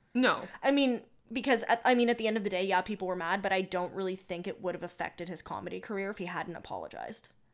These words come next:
Speaker 1: No, definitely
Speaker 2: You know?
Speaker 1: not.
Speaker 2: So, like, yeah.
Speaker 1: Mm-mm. Uh, I don't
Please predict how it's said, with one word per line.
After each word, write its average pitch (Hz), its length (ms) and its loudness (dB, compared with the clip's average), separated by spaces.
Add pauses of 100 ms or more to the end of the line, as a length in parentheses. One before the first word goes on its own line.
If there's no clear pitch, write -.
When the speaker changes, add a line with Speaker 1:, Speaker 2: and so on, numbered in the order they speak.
(100)
Speaker 1:
No, 202 220 2 (480)
definitely 202 400 2
Speaker 2:
You 175 60 2
know? 190 140 4
Speaker 1:
not. 180 100 4
Speaker 2:
So, 202 320 8
like, 190 540 0
yeah. - 260 -6 (360)
Speaker 1:
Mm-mm. 190 320 -6 (960)
Uh, 185 220 4
I 208 120 2
don't 220 200 0